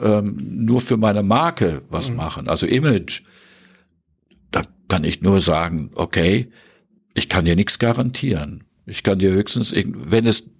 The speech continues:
Speaker 1: dich packt, lieber Kunde,
Speaker 2: Mhm.
Speaker 1: wenn, nicht als Eigentümer, aber als, sag ich mal,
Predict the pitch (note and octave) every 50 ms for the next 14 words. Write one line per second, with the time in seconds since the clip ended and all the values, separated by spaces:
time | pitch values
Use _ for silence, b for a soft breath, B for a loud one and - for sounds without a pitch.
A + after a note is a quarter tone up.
0 | _ - - E3+ - - - - - A2 F#2 - - - - - - _ _ _
1 | _ _ _ _ _ - _ - F#2+ D#2+ D2+ - - - - D3 - B2 A#2+ B2
2 | - B B B B B B B B B _ - F#2+ F#2+ F#2+ F2+ - B B B
3 | B B B B B - A#2 D3 C#3 - - - A2 G#2 - - G2 A2 C#3+ D#3+
4 | D#3 B2 G2 - - B2 B2 A2+ G#2 F#2 E2 - - B B B B B B B
5 | B - G#2 F#2 G2 - - G2 F#2 F2 - - G2+ G2+ F2 E2+ - - - F2+
6 | F2+ F2 F2 E2+ - -